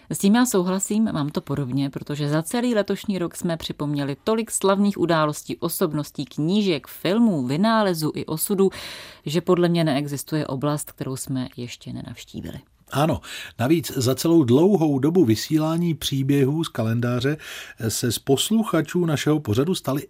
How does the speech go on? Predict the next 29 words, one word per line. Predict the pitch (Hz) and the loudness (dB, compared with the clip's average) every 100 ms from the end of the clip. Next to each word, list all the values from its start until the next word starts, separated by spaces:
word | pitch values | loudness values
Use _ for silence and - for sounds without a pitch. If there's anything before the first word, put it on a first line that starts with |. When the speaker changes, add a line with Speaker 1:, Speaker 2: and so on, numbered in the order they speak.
| - | -8
Speaker 2:
opravdoví | 127 - 156 156 165 165 | -6 -2 -2 2 2 0
odborníci | - 127 123 143 151 165 151 147 | 0 0 4 2 2 0 -2 -2
na | 127 | 0
luštění | 151 - - 156 139 | -2 -4 -4 -4 -2
indicí, | 165 190 185 - 104 87 | 0 2 0 -2 -4 -2
takže | 95 101 131 - - - - - | -2 2 0 -2 -10 -14 -16 -6
na | 104 | -4
konec | 110 208 233 196 | 2 2 4 2
roku | 196 220 | 2 2
by | 220 | 2
to | 214 175 | 4 2
chtělo | - 170 165 | 2 2 2
něco | 156 - 101 | 2 2 0
hodně, | 71 160 170 151 | 2 0 0 -4
ale | 123 104 - | -4 -4 -6
opravdu | - 175 180 160 131 95 | -2 0 2 4 2 2
hodně | - - 139 135 127 | -4 0 0 0 -4
těžkého. | 107 87 196 - 196 220 247 269 | -4 -6 -6 -6 -4 -2 -2 -2
Speaker 1:
No | 339 262 | -4 -4
dobře, | 170 170 147 - | -2 -2 -4 -6
tak | - - | -8 0
já | 196 214 | 2 2
zkusím | - 208 185 | 0 -2 0
začít | 156 - 190 226 - - - | 0 -2 -4 -4 -10 -18 -4
první | 156 151 170 156 | 0 2 2 2
indicií | 151 147 - 143 135 165 - - | 0 -2 -4 -8 -6 -6 -6 -8
a | 117 113 - _ - | -6 -8 -12 _ -4
tou | 143 185 | 0 2
je | 196 190 | 2 -2